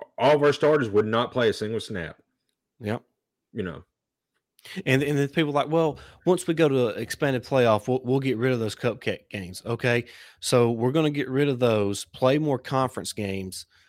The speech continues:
Speaker 2: uh, but they
Speaker 1: Mm-hmm.
Speaker 2: still don't matter. They, they're still not gonna matter.
Speaker 1: Yeah,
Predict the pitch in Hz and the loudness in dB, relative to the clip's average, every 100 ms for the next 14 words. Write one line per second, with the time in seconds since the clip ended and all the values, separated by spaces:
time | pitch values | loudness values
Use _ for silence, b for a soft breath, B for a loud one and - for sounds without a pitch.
0 | _ _ _ - 104 98 87 95 95 - | _ _ _ -6 -2 -2 -4 -8 -8 -2
1 | 117 95 156 131 117 110 104 82 - _ | -2 2 4 4 2 0 -2 -6 -16 _
2 | 127 131 127 - 160 147 117 117 107 110 | 0 2 -2 2 2 2 0 -2 0 -2
3 | 113 - _ _ _ _ - 95 73 | -2 -8 _ _ _ _ -4 -4 -4